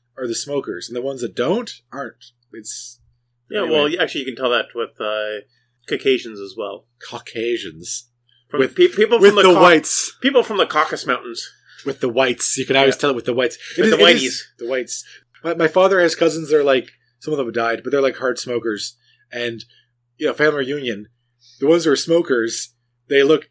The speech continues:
Speaker 1: ten, fifteen years older than, anyway. But basically, back to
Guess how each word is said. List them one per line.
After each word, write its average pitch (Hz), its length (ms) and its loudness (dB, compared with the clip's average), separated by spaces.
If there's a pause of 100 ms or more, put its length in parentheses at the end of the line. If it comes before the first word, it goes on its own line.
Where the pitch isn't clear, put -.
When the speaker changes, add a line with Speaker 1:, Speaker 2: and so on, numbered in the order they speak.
(100)
Speaker 1:
ten, 143 260 -4
fifteen 131 240 -12
years 127 220 -4
older 123 320 2
than, 110 380 -6
anyway. 101 260 -16 (340)
But 165 100 2
basically, 208 260 6
back 185 220 0
to 170 420 0